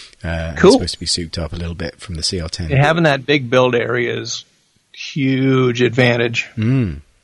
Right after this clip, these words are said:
Speaker 1: So, I, yeah, I'm, I'm gonna look forward to that. So I've assembled it today. I've had it in the shop for a couple of weeks, but I've been too busy. I haven't had a chance to get to it. So I've assembled it today, and I've gone through some tutorials, and I've leveled the bed and all that kind of stuff, but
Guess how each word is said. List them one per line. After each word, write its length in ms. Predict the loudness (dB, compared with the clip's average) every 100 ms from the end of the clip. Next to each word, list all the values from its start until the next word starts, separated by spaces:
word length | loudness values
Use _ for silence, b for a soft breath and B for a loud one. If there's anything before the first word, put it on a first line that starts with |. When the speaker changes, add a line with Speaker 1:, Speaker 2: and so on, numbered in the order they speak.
| -6
Speaker 1:
So, 200 | -2 0
I, 140 | 0
yeah, 400 | -2 0 0 -2 -8
I'm, 180 | -12 -8
I'm 160 | -8
gonna 180 | -6 -8
look 180 | -8 -10
forward 220 | -8 -8
to 60 | -6
that. 100 | -2
So 120 | 4
I've 140 | 4 6
assembled 420 | 6 6 6 4
it 120 | 4
today. 540 | 2 4 4 2 -2 -6 B B
I've 60 | -4
had 200 | -2 -2
it 60 |
in 60 | -2
the 80 | -4
shop 280 | -2 -4
for 120 | -6 -12
a 60 |
couple 280 | -10 -10 -10
of 80 | -8
weeks, 220 | -8 -8
but 140 | -10
I've 80 | -10
been 100 | -8
too 240 | -6 -6 -2
busy. 260 | -2 -2
I 40 | -2
haven't 160 | -4
had 120 | -4
a 40 | -6
chance 240 | -6 -8
to 80 | -8
get 180 | -8 -8
to 120 | -10
it. 140 | -12 -14 B B B B
So 120 | 0
I've 80 | 0
assembled 400 | 2 4 4 4
it 80 | 2
today, 320 | 0 2 2
and 80 | 2
I've 80 | 0
gone 160 | -2
through 160 | -2 -2
some 160 | -2 -4
tutorials, 720 | -6 -4 0 0 0 -2 -4
and 80 | -6
I've 100 | -4
leveled 260 | -6 -6
the 60 | -8
bed 180 | -4 -4
and 100 | -4
all 60 |
that 160 | -8 -8
kind 120 | -8
of 80 | -6
stuff, 340 | -6 -6 -8 -12
but 180 | -12